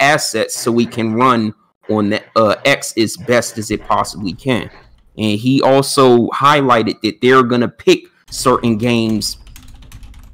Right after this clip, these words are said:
to make sure that they're running at the peak performance that they could possibly get it to. Like, Halo Infinite on the Series X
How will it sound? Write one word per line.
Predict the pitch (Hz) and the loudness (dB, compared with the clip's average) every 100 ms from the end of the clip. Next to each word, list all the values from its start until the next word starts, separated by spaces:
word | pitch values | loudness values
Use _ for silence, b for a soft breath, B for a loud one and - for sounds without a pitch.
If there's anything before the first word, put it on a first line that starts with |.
| - | -18
to | - 139 120 110 | -2 4 6 6
make | 104 127 147 | 4 4 2
sure | - - 131 | -2 0 2
that | 123 - | 2 2
they're | 127 | 2
running | 117 107 135 120 110 | 4 4 4 4 2
at | 120 120 | -2 -2
the | 107 | -4
peak | - - - 143 - | -6 -8 -6 -6 -4
performance | 123 117 127 120 113 - | -4 -4 -2 0 0 -2
that | 107 | -4
they | 120 113 | 0 0
could | 117 | 0
possibly | - 110 98 95 98 | 0 0 0 -2 -6
get | 98 123 135 | -2 2 2
it | - | 2
to. | - | -4
Like, | 101 107 98 | 0 0 0
Halo | 123 147 147 135 - | 2 4 6 4 4
Infinite | 147 147 123 120 - | 0 0 0 0 0
on | 117 117 | -2 0
the | 107 | 0
Series | - 131 120 107 - | -2 -2 0 -2 0
X | 156 - - - | 2 2 -2 -12